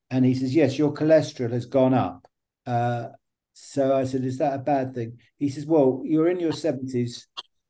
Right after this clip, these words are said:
There's not one person in the world whose cholesterol doesn't go up every year when you hit seventy. That's just a natural thing.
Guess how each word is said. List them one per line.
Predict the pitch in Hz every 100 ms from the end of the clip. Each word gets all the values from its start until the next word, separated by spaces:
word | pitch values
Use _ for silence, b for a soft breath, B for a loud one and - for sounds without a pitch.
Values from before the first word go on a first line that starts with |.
| _
There's | 135 127
not | 160 151
one | 170 160
person | 160 147 - 131
in |
the | 131
world | 131 175 151 104 104
whose | 123 120
cholesterol | - 135 135 131 123
doesn't | 147 143 131
go | 123
up | 113 127
every | 143 123 110
year | 113 113
when | 117 113
you |
hit | 110 120 -
seventy. | 131 98 90 - 90
That's | 113 110 -
just | 110 120
a |
natural | 117 120 120 110
thing. | 101 120 101